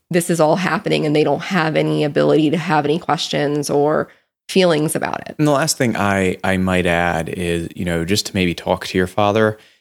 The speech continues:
Speaker 2: and make sure that you have a really solid grasp on things like, you know, the pronouns she's going to prefer to use, how she may be coming around, that kind of thing, just so you have an understanding that you can,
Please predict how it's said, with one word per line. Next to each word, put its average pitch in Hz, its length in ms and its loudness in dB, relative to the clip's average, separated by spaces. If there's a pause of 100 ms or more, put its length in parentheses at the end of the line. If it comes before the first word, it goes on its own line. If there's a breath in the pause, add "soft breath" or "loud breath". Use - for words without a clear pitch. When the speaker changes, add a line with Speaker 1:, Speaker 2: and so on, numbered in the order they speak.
(140 soft breath)
Speaker 2:
and 104 100 2
make 107 140 2
sure 113 120 2
that 87 100 0
you 92 100 -2
have 90 160 -2
a 90 60 0
really 87 220 0
solid 82 400 -2
grasp 82 600 -2
on 90 520 2 (440 soft breath)
things 107 320 2
like, 92 280 2
you 92 80 0
know, 78 320 -2
the 92 100 -4
pronouns 92 680 0
she's 90 260 0
going 90 240 0
to 85 80 -4
prefer - 320 -8
to 82 80 -4
use, 87 680 2 (580)
how 104 300 -2
she 107 160 -2
may 92 160 2
be 87 100 2
coming 85 300 -2
around, 95 320 0
that 98 140 -2
kind 117 160 -2
of 101 40 -6
thing, 113 140 2
just 147 180 2
so - 60 2
you 113 320 4
have 98 200 0
an 95 80 0
understanding 92 380 -2
that 87 120 0
you 90 80 0
can, 85 420 -2